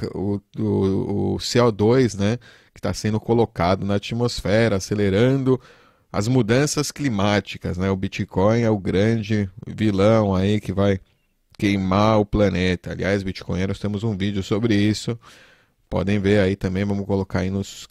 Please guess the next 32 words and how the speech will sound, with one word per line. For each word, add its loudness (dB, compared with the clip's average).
cards -2
pra -10
vocês -8
assistirem -4
aí -4
como -4
o -2
Bitcoin -2
vai 2
queimar 0
o 2
planeta. -4
<laughs> -4
O -6
Bitcoin 0
é 2
um -2
pouco -2
mais 0
do -8
que -6
um -4
dead 0
cult, 0
um -8
culto 0
mortal -2
de -6
especuladores -6
neste -10
ponto, -14
segundo -14